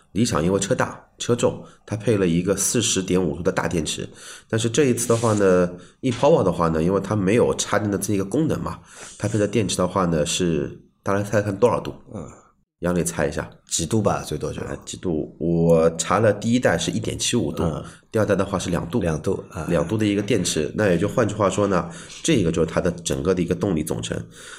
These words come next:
Speaker 1: 但是的话呢，电机输出有它的一个优势啊，因为它的最高的扭矩比较大，有三百牛米，基-，基本上跟现在目前国内在卖的中功率的二点零T的扭矩是一样。
Speaker 2: 嗯。
Speaker 1: 那马力的话呢，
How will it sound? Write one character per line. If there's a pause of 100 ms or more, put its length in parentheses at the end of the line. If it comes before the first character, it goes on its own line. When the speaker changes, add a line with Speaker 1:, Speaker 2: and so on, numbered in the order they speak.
(160)
Speaker 1:
但
是
的
话
呢，
电
机
输
出
有
它
的
一
个
优
势
啊，
因
为
它
的
最
高
的
扭
矩
比
较
大，
有
三
百
牛
米， (400)
基-，
基
本
上
跟
现
在
目
前
国
内
在
卖
的
中
功
率
的
二
点
零
T
的
扭
矩
是
一
样。 (220)
Speaker 2:
嗯。 (100)
Speaker 1:
那
马
力
的
话
呢，